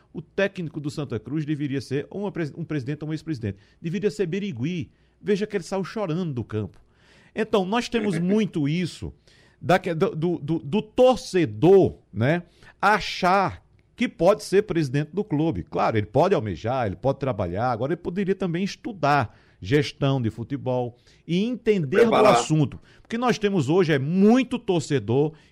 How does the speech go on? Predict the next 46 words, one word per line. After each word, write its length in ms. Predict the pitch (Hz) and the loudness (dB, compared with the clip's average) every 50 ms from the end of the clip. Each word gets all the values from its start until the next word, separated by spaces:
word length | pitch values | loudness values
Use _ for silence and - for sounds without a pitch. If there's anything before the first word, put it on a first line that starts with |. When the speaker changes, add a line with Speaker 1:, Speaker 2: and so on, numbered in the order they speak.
| _ | _
Speaker 1:
isso 560 | - 185 214 233 220 - - - 208 190 185 - | -6 -4 -2 -2 -4 -6 -4 -2 0 0 0 -2
em 300 | - 170 160 156 135 107 | -4 -4 -2 -2 -2 -4
conselho, 800 | - 139 143 131 - - - 151 156 156 147 135 139 139 139 165 | -4 -4 -4 -4 -4 -4 -2 0 0 0 0 -2 -2 -4 -4 -4
isso 240 | 196 190 165 - 175 | -6 -6 -8 -8 -8
em 80 | 165 | -8
presidência, 800 | - - 143 143 143 117 127 110 98 120 139 156 160 151 - - - | -4 0 2 2 2 2 -2 -4 -2 -2 -2 0 -2 -2 -4 -10 -8
e 80 | - 415 | -6 -6
às 120 | 285 214 | -4 -4
vezes 180 | 226 233 220 233 | -4 -4 -4 -6
a 80 | 226 | -6
pessoa 300 | 226 220 214 208 - 220 | -4 -4 -4 -2 -2 -2
não 200 | 214 226 240 254 | -2 -2 -6 -10
tem 440 | 202 - - 226 262 392 370 - - - _ _ _ _ _ _ | -8 -6 -6 -6 -6 -6 -8 -8 -8 -10 _ _ _ _ _ _
capacitação 880 | - 170 165 - 165 151 - - - 147 123 - - 143 147 160 202 240 - _ _ _ _ _ | -2 -2 0 0 0 -2 -2 -2 -2 -4 -4 -4 -4 -4 -4 -4 -4 -8 -16 _ _ _ _ _
de 160 | - 156 202 196 | -2 0 0 2
gestão 560 | 139 156 131 107 - - - 151 165 196 208 | 4 2 2 2 0 -2 -2 -2 0 0 0
de 140 | 139 131 120 | 0 -2 -2
futebol 540 | - 139 123 - 127 104 104 117 139 175 | -4 -6 -6 -4 -4 -2 0 2 0 0
pra 180 | - - 226 240 | 0 0 -2 -2
poder, 340 | - - 170 120 143 175 - - | 0 -2 0 0 0 0 0 2
ou 160 | - 254 262 | 4 4 4
até 280 | 240 233 233 - 247 | 4 2 2 2 0
mesmo 220 | 233 196 202 220 208 | 4 4 2 2 2
de 60 | 214 | 0
uma 100 | 233 220 | -2 -2
simples 320 | - - 220 220 - 202 | -2 -4 -8 -6 -6 -8
empresa, 600 | 226 254 240 - 180 170 185 190 180 107 82 69 - _ _ _ _ _ _ _ _ | -8 -6 -4 -2 0 0 2 0 0 -2 -4 -8 -12 _ _ _ _ _ _ _ _
pra 100 | - 156 151 | -4 -4 -2
poder 260 | - 196 156 185 185 | 0 0 2 2 2
tocar 280 | 185 214 202 - 185 | 2 0 2 2 0
aquele 200 | 180 - 196 - | 0 0 -2 -4
negócio. 320 | 226 233 196 151 151 - - | -4 -4 0 0 0 0 -2
E 20 | |
o 40 | 233 | -4
que 60 | - | -4
a 60 | 233 | -4
gente 220 | 185 220 208 226 208 | -4 -4 -4 -4 -2
vê 120 | 156 185 | -2 0
é 80 | 185 180 | 0 0
dívida 400 | 147 139 190 220 220 185 180 175 | -2 -4 -4 -4 -4 -4 -4 -4
atrás 220 | 165 170 160 147 | -2 -2 -4 -2
de 80 | 143 156 | -2 -2
dívida, 320 | 139 123 170 185 165 - - | -2 -2 -4 -8 -8 -12 -14
dívida 380 | 123 120 131 185 202 175 165 156 | -14 -6 -4 -4 -4 -2 -4 -4
se 120 | - 151 | -4 -6
acumulando, 500 | 139 - 175 180 180 160 165 190 208 | -6 -4 -4 -4 -2 -2 -2 -4 -4